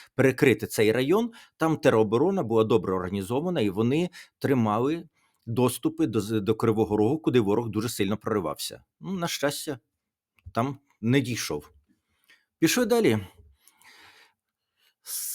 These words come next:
скепсисом, е, питання. «Я не розумію, що, що ви так б'єте по тих сімдесяти трьох процентах?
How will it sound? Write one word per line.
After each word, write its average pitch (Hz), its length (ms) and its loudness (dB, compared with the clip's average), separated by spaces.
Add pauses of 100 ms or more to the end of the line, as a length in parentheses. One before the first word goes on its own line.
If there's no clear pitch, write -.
скепсисом, 117 800 0
е, 107 240 0
питання. 202 600 -2 (260)
«Я 208 160 4
не 277 100 6
розумію, 233 440 2
що, 143 280 0
що - 220 -4
ви 262 100 -2
так 214 220 -2
б'єте 220 320 0
по - 140 -4
тих 220 180 -2
сімдесяти 151 480 -2
трьох 180 300 -2
процентах? - 640 -4